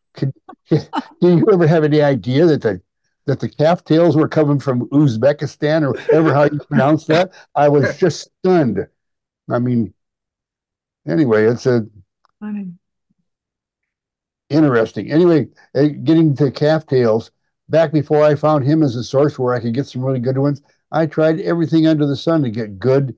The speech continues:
Speaker 1: straight calf tail for tying royal whelps and all that kind of junk, even to the point of getting hair straightening from the, from the, uh, the beauty supply house. And it works, but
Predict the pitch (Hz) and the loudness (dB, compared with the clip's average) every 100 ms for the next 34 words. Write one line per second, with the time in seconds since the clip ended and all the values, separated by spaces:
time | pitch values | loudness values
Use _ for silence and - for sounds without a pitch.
0 | _ _ - - 135 143 - - 135 135 | _ _ -20 -2 0 0 -6 -2 0 0
1 | - 117 110 98 104 - 131 127 117 - | -2 0 0 -4 -8 -2 -2 0 -4 -6
2 | _ _ _ - 139 160 151 147 139 120 | _ _ _ -6 0 4 4 4 2 2
3 | 160 143 135 123 123 113 104 110 104 - | 2 2 2 0 -4 -4 -4 -6 -6 -12
4 | _ _ _ _ _ 175 196 196 151 151 | _ _ _ _ _ -2 0 2 2 0
5 | 147 - 151 156 151 127 127 120 101 104 | -2 -2 0 0 -2 -4 -2 -2 -6 -4
6 | 147 147 143 131 - _ _ - 156 156 | 0 2 0 -4 -10 _ _ -4 -2 -2
7 | - 139 131 120 120 113 - 120 117 113 | -2 -4 -4 -4 -2 -2 -2 0 0 -2
8 | 107 - _ - 117 113 117 107 107 92 | -4 -16 _ -8 -6 -2 -2 -2 -2 -6
9 | _ _ _ _ _ _ _ _ 107 101 | _ _ _ _ _ _ _ _ -10 -10
10 | 95 98 156 151 127 131 139 143 139 165 | -8 -2 0 0 -4 -2 0 0 0 -2
11 | 180 - _ _ _ - 135 131 147 147 | -6 -14 _ _ _ -6 -4 0 -2 -2
12 | 131 180 - - | 0 0 -2 -6